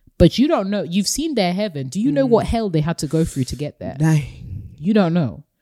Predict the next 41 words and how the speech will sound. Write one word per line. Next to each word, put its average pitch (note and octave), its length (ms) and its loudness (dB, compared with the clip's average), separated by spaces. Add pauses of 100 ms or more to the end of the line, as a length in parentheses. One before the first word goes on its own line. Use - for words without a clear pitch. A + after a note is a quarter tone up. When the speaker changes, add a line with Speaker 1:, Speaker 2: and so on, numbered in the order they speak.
(300)
Speaker 1:
And G3+ 120 8
it's G3 220 0
funny D4 340 -2
because G3+ 300 -2
we're D#3+ 120 0
striving A3+ 500 0
towards E3 500 4
piecemeal F3+ 800 -2
images C#3+ 440 -2
of - 180 -10
people. - 440 -4 (160)
And F3+ 140 4
it's D#3 160 -2
a E3+ 60 -4
Speaker 2:
Mm. - 40 -6
Speaker 1:
shame. F3+ 360 -4
I F#3+ 80 2
love A#3 180 -2
the G#3+ 80 -4
fact F3+ 240 -6
that D#3+ 80 -2
you D3+ 260 -6 (300)
touched A3 240 -2
on G3+ 80 0
the F3 80 0
fact - 240 -6
that C#3 160 -6
we D#3 120 2
look F#3+ 200 2
at E3 100 -4
these E3+ 140 -10
people D#3 260 -6
like C#3 220 -2
our C3 80 0
counterparts. C#3+ 720 -2
Speaker 2:
Mm. C3+ 360 -12
Speaker 1:
And F3+ 120 4
that's A3 200 0
the F#3 100 2
problem G3+ 460 2
with D3 340 0